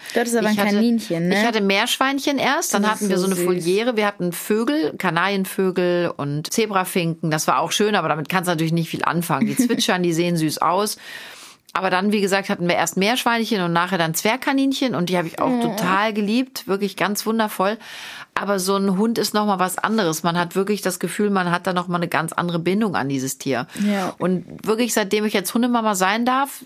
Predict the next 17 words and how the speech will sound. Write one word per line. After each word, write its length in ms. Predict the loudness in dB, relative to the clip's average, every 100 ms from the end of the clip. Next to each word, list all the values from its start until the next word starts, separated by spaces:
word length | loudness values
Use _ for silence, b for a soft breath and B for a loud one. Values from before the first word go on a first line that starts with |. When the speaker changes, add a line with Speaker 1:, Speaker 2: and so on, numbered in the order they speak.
| -4
Speaker 2:
jetzt 240 | -2 0
seit 200 | -2 0
bald 260 | 0 0 0
sechs 240 | -2 0
Jahren, 260 | 0 2 2
Lola, 280 | 0 0 0
ne, 160 | -2
sind 220 | -2 -4 -2
wir, 160 | 0
ist 180 | 2 2
Speaker 1:
Ja. 60 | 0
Speaker 2:
Krümel 220 | 0 0
bei 80 | 0
uns 180 | 0
in 80 | -2
der 40 | -2
Familie, 460 | 0 0 0 -2